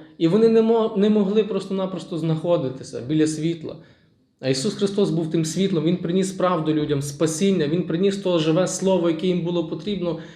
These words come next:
і вони його не прийняли, бо не полюбили. Знаєте, так і в сучасному світі може бути.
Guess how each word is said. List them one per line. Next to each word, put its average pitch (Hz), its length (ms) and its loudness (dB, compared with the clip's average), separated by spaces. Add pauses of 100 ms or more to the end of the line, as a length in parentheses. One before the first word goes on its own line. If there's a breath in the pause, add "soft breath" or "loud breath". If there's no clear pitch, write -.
(140)
і 139 140 0
вони 175 320 4
його 175 220 0
не 170 100 -2
прийняли, 165 380 -4 (680)
бо 135 140 0
не 143 140 0
полюбили. 151 640 2 (1120 loud breath)
Знаєте, 165 460 4 (840 soft breath)
так 208 260 0
і 208 60 -6
в 160 60 -4
сучасному 190 640 0
світі 185 340 -2
може 123 240 -4
бути. 120 360 -10